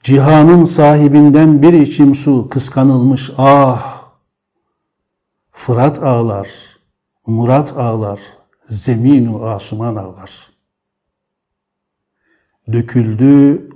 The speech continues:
huynu mazluman yere, yer mateme girdi. Melekler titreyip inler, felekte kehkeşan ağlar.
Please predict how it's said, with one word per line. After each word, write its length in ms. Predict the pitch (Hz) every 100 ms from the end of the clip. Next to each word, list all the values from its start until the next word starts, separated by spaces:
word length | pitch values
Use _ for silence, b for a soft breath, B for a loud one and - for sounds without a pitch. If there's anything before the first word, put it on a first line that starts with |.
| -
huynu 320 | 143 135 120
mazluman 720 | 110 110 101 113 110 113 113 110
yere, 520 | 104 107 113 120 - _ _ _ -
yer 460 | 92 120 117 104
mateme 540 | 107 143 127 123 131 143
girdi. 580 | 120 101 101 98 _ _ _ _ _ _ _ _ _ _ _ _ _ _ _ _ -
Melekler 680 | 123 147 147 139 165 160 160
titreyip 580 | 156 139 143 147 156
inler, 600 | - 135 135 139 147 139 110 - - _ _ _ _ _
felekte 560 | - 123 135 135 131 110
kehkeşan 760 | 131 113 - 110 - 127 139
ağlar. 380 | 135 120 101